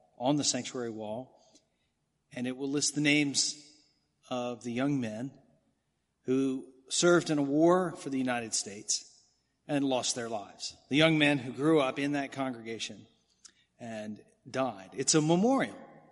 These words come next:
to them to hold their memory sacred in the life of that congregation, that they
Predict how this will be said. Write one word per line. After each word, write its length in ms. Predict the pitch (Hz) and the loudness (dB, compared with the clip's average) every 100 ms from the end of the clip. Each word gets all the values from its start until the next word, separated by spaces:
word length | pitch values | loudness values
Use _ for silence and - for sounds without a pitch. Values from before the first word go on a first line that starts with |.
| _ - | _ -6
to 140 | 143 | -6
them 220 | 113 98 - _ _ _ _ _ | -6 -10 -18 _ _ _ _ _
to 120 | - | -6
hold 300 | 123 156 143 | 2 4 4
their 160 | 143 147 | 2 2
memory 360 | 147 143 143 139 | 4 2 2 4
sacred 540 | - 180 202 - - - - _ _ _ _ _ _ - | 6 6 4 0 -16 -18 -20 _ _ _ _ _ _ -12
in 120 | 131 | -6
the 80 | 123 | -2
life 380 | 120 131 123 - | 0 0 -2 -6
of 140 | 113 | -8
that 220 | 123 117 | -8 -8
congregation, 680 | - 120 110 107 104 - 101 95 | -10 -12 -12 -14 -12 -14 -14 -20
that 180 | 104 - | -18 -8
they 300 | 127 117 | -4 -4